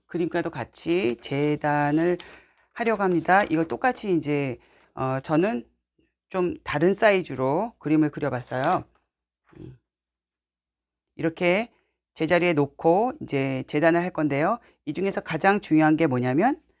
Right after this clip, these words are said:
음, 이 중심선, 옷의 중심선이 있죠.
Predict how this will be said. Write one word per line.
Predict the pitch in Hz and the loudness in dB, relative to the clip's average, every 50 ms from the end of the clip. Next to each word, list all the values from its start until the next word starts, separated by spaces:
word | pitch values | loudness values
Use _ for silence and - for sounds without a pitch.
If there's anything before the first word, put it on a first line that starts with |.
| _ _ _ _ _ _ _ _ - 123 | _ _ _ _ _ _ _ _ -14 -12
음, | 123 120 120 123 120 117 120 117 120 - - - _ _ _ _ _ _ _ _ _ _ _ _ _ _ _ _ _ _ _ _ _ _ _ _ _ _ _ | -10 -10 -8 -8 -10 -10 -12 -14 -16 -20 -20 -20 _ _ _ _ _ _ _ _ _ _ _ _ _ _ _ _ _ _ _ _ _ _ _ _ _ _ _
이 | - 196 202 208 202 202 | -8 -4 -4 -4 -4 -6
중심선, | - - 208 214 220 220 208 214 220 208 185 180 143 127 120 - | -4 -2 0 2 2 2 0 0 -2 0 0 0 0 -2 -2 -2
옷의 | - 151 160 160 220 208 202 202 | -2 -2 0 2 2 2 2 0
중심선이 | - 170 175 175 196 220 214 190 208 185 156 123 | -2 -2 -2 -2 -2 -4 -4 -4 -2 -2 -2 -2
있죠. | 104 - - 147 143 123 | -4 -6 -8 -6 -6 -6